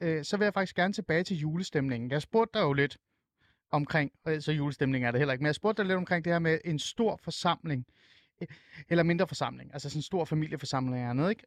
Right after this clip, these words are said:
Øhm, Maj, helt ærligt, ikke? Øh, og nu kigger du dybt mig, øh, dybt mig i øjnene. Det er nærmest, du kan se det via, eller, øhm, Danmark er jo et specielt sted. Øh, øh,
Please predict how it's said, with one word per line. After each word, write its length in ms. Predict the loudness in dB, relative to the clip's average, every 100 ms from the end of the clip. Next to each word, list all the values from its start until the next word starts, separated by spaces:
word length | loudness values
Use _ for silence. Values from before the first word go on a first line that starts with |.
| 2
Øhm, 460 | 2 2 0 -4 -8 _ _ -2
Maj, 220 | 0 0 0
helt 200 | 0 2
ærligt, 280 | 2 2 0 0
ikke? 220 | 2 2 0
Øh, 120 | -6 -14 -14 -14
og 80 | -14 -16 -10
nu 100 | -10 -4
kigger 220 | -2 0
du 160 | -2 -4
dybt 220 | -6 -6 0
mig, 220 | 0 0
øh, 100 | -4 -6
dybt 140 | -8 _ -2
mig 180 | 2 2
i 40 |
øjnene. 280 | 2 2 0 -2
Det 80 | -6
er 40 | -4
nærmest, 380 | 0 0 0 -4
du 40 |
kan 100 | -6
se 120 | -4 -2
det 80 |
via, 100 | 0 -2
eller, 300 | -2 -2 -2 -4 -8 -20 -14 0
øhm, 340 | 4 4 0 -6 -18 -10 0
Danmark 300 | 2 2 0
er 100 | 0
jo 60 | 0
et 80 |
specielt 500 | -2 -10 -4 -4 -6
sted. 300 | -6 0 0 0 _
Øh, 520 | 0 2 2 2 0 -2 0
øh, 60 | 0